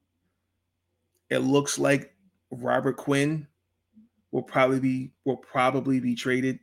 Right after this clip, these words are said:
at some point. Um, there are some guys that have stepped up for Chicago on the defensive side of the ball. Um, and, and I put this question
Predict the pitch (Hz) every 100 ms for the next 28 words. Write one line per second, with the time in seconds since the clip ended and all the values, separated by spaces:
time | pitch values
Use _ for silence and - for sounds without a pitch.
0 | _ _ _ _ _ _ 139 135 147 143
1 | 143 131 123 - _ _ _ _ _ _
2 | _ _ _ - 117 _ _ _ _ _
3 | _ _ _ _ _ _ _ _ _ _
4 | _ _ _ _ _ _ _ _ - 151
5 | 143 139 139 135 127 127 131 - 135 135
6 | 139 135 139 - - _ _ - 135 131
7 | 135 147 135 135 135 135 135 135 131 135
8 | 131 120 127 127 123 131 135 131 _ _
9 | _ _ _ _ _ _ _ _ _ _
10 | _ _ _ _ _ _ - - - -
11 | - - - - _ _ _ _ _ _
12 | - - 160 165 165 165 - 160 165 156
13 | 147 180 - 156 147 - 113 -